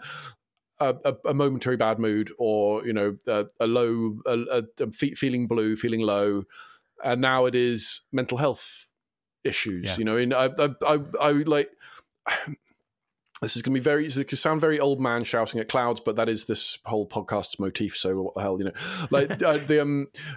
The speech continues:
Speaker 1: there is a thing now. People will take, uh, you know, pe-, people my age who are now all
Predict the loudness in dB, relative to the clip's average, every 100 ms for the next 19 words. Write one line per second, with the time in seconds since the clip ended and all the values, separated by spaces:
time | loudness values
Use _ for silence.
0 | -10 0 2 2 0 2 2 2 2 0
1 | 0 0 -2 0 2 2 -2 -6 -14 _
2 | _ -6 -4 -6 -4 -4 -2 -2 2 2
3 | 2 2 2 2 0 -2 -4 0 0 2
4 | 2 2 0 -2